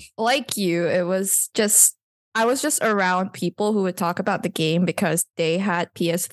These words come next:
threes and I don't. I'm a Nintendo Switch kind of girl, so, um, I don't play that game, but, uh, it came out in twenty thirteen, so I was in high school and everyone was talking about it and I felt left out, so I watched a cinematic playthrough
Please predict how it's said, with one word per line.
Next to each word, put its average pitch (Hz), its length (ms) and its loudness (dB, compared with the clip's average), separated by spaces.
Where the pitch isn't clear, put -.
threes 170 320 0
and 160 100 0
I 160 160 0
don't. 165 360 0
I'm 190 240 0
a 165 240 0
Nintendo 175 580 0
Switch - 400 -2
kind 190 200 0
of 196 60 -2
girl, 202 280 0
so, 190 380 0
um, 170 440 0
I 175 680 0
don't 196 260 0
play 180 260 2
that 175 240 -2
game, 175 240 -2
but, 247 480 0
uh, 196 220 0
it 226 60 -2
came 294 200 -2
out 311 180 0
in 311 220 0
twenty 277 220 -2
thirteen, 220 640 0
so 208 100 -2
I 202 120 2
was 208 140 -2
in 214 120 2
high 226 320 0
school 175 600 -2
and 175 440 0
everyone 190 360 0
was 185 140 -4
talking 240 320 0
about 196 240 -2
it 196 140 2
and 180 120 0
I 170 100 0
felt 175 220 -4
left - 280 -4
out, 214 240 -2
so 175 240 0
I 165 100 0
watched 165 340 -2
a 185 40 2
cinematic 175 560 0
playthrough 208 500 -2